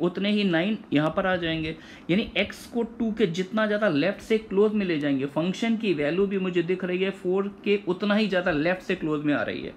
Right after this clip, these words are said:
है ना। चलिए अब थोड़ा right से move करके देखते हैं। अगर मैं एक्स को, अ, अगर मैं एक्स को टू पॉइंट वन डालता हूँ, टू पॉइंट वन, तो function की value क्या आ जाएगी? फ़ोर पॉइंट वन।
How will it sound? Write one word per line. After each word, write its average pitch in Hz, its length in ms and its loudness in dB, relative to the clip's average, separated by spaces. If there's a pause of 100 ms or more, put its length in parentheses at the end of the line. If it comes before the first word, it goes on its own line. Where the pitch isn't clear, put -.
(640)
है 160 80 2
ना। 214 140 0 (380)
चलिए 143 300 4
अब 202 200 4
थोड़ा 220 140 4
right 170 260 4
से 190 140 0
move 180 220 2
करके 151 260 0
देखते 139 320 -2
हैं। 139 160 -4 (1300)
अगर 226 200 6
मैं 247 260 4
एक्स - 280 -2
को, 175 160 4 (560)
अ, 151 240 2 (580)
अगर 202 200 2
मैं 226 180 0
एक्स 202 220 -2
को 220 120 2
टू 214 240 -2
पॉइंट 208 260 2
वन 180 180 4
डालता 131 340 0
हूँ, - 260 -6 (400)
टू 202 140 2 (100)
पॉइंट 175 240 0
वन, 113 260 0 (640)
तो 180 100 4
function 170 400 0
की 180 60 2
value 180 180 2
क्या 180 180 2
आ - 20 0
जाएगी? 160 340 0 (560)
फ़ोर 147 320 0
पॉइंट 147 260 0
वन। 139 220 -2